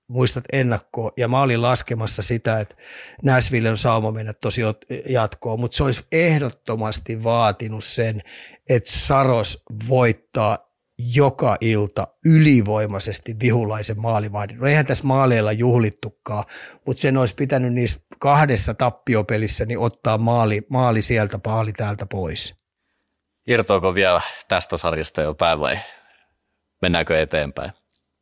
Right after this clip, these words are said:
Speaker 1: Ei, näis, oli kiva, oli kiva katsoa Pärssinen. Pärssinen pääsi sit irti siinä vikaspelissä, pelasikin viisitoista minuuttia, pelasi hyviä vaihtoja. Et sille teki toi, ö,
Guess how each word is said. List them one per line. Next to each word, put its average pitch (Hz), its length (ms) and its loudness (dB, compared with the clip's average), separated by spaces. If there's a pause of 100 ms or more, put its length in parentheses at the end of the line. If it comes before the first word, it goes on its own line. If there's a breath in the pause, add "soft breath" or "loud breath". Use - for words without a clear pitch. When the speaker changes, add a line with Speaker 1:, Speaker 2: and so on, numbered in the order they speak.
Speaker 1:
Ei, 175 300 4
näis, 214 300 0 (160)
oli 196 140 2
kiva, 180 260 2 (160)
oli 180 140 2
kiva 170 240 0
katsoa 143 320 -2
Pärssinen. 135 540 0
Pärssinen 131 460 -2
pääsi 120 220 -2
sit 135 180 -6
irti 117 280 -2
siinä 110 220 -4
vikaspelissä, 117 580 -4
pelasikin 117 360 -2
viisitoista 113 680 -4 (120)
minuuttia, 113 480 -4
pelasi 117 320 -2
hyviä 113 280 2
vaihtoja. 104 580 -4 (520 loud breath)
Et 120 140 -2
sille 120 220 0
teki 117 300 -4
toi, 117 320 0 (240)
ö, 127 40 -2